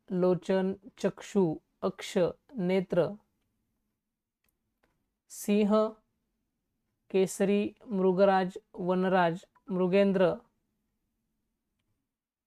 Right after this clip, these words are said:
वडील, जन्मदाता, बाप, पिता,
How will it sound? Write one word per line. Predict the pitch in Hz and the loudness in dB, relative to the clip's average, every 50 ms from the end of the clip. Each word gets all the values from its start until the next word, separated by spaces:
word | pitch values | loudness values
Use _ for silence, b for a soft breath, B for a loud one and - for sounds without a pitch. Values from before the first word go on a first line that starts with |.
| _ _ _ _ _ _ _ _ _ _ _ _ _ _ _ _ _ _ _ _ _ _ _ _ - | _ _ _ _ _ _ _ _ _ _ _ _ _ _ _ _ _ _ _ _ _ _ _ _ -2
वडील, | 185 185 190 196 202 208 208 214 214 - _ _ _ _ _ _ _ _ _ _ _ _ _ _ _ _ _ _ _ _ _ _ _ _ _ _ _ _ _ _ _ - 180 160 | 2 4 6 6 6 4 4 2 -4 -10 _ _ _ _ _ _ _ _ _ _ _ _ _ _ _ _ _ _ _ _ _ _ _ _ _ _ _ _ _ _ _ -6 -2 -2
जन्मदाता, | 190 185 190 196 202 190 196 202 196 190 - 208 196 202 208 - - _ - | 0 0 2 2 4 6 6 4 4 4 2 0 0 0 -2 -4 -10 _ -12
बाप, | 277 180 170 190 185 190 196 196 - _ _ _ _ _ _ _ _ _ _ - | -10 -4 0 2 2 2 2 0 -6 _ _ _ _ _ _ _ _ _ _ -6
पिता, | 196 180 - - 202 196 196 208 | -6 -6 0 0 0 0 0 -2